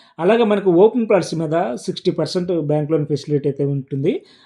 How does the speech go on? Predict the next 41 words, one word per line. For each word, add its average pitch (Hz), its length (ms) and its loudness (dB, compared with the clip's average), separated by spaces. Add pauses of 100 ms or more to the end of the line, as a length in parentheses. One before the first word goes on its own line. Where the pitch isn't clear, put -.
అలాగే 185 320 4
మనకి 180 200 -2
హౌసింగ్ 185 360 0
మీద 185 140 -2
వచ్చేసి 156 440 -2
ఎయిటీ 185 280 0
పర్సెంట్ 185 360 -4
బ్యాంక్ 156 260 -4
లోన్ 156 120 -4
ఫెసిలిటీ 147 360 -4
అయితే 139 140 -4
ఉంటుంది 131 320 -6
సార్. 220 180 -6 (420)
అలాగే 240 300 2
సార్, 240 180 0
మనకి 196 300 0
ఈ 185 160 2
ప్రాజెక్టు 220 500 2 (580)
లొకేషన్ 185 500 -2
ఎలా 170 160 2
చూసుకుంటే, 151 460 -4 (140)
లొకేషన్లోకి 185 720 0
వెళ్ళే 160 180 2
ముందు 151 260 0
చిన్న 143 200 -2
విన్నపం 147 380 -4
సార్, 190 260 -6
ఈ 160 80 -2
వీడియో 175 260 0
చూస్తున్న 175 360 -8
వారు 165 200 -2
లైక్ 151 240 0
చేయండి, 175 340 -2 (400)
షేర్ 160 240 0
చేయండి. 165 300 -2
అట్లాగే 165 320 -8
ఫస్ట్ 180 240 -8
టైమ్ 214 140 0
మా 165 80 -2
ఛానల్ని 151 500 -4
చూస్తున్నట్లయితే 139 640 -8